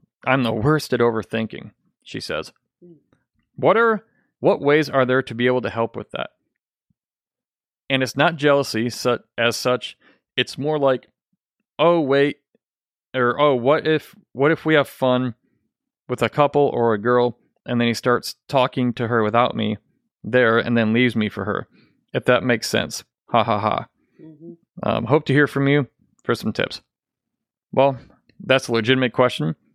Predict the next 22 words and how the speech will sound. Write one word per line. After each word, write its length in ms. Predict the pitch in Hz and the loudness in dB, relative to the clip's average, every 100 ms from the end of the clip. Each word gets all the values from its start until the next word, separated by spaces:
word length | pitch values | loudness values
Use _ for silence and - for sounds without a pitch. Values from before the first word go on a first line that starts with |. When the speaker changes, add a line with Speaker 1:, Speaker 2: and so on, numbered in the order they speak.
| - | -8
Speaker 1:
and 100 | 123 | -2
a 20 | 110 | 0
legitimate 520 | 101 101 120 123 - | 0 2 0 0 -2
concern. 560 | 110 101 113 131 160 - _ _ _ _ _ _ _ _ | -4 -2 0 2 0 -4 _ _ _ _ _ _ _ _
And 220 | - 107 | -4 -4
so 360 | - - 113 104 | -2 0 2 2
I'm 240 | 120 123 120 | 0 0 2
gonna 180 | 117 | 0
turn 240 | - 127 113 | -2 -2 -2
it 100 | 104 | 0
back 220 | 110 110 | 0 0
over 180 | 110 107 | 0 -2
to 120 | 107 | -6
June, 400 | 101 123 147 160 _ - | -2 0 0 -4 _ 0
but 80 | 120 | 2
I'm 140 | 113 | 2
gonna 160 | 113 110 | 2 0
restate 360 | 120 - 117 | -2 -2 -2
the 40 | - | -4
question 360 | 110 110 - | -6 -6 -4
right 140 | 113 107 | -4 -4
here. 240 | 104 73 | -6 -8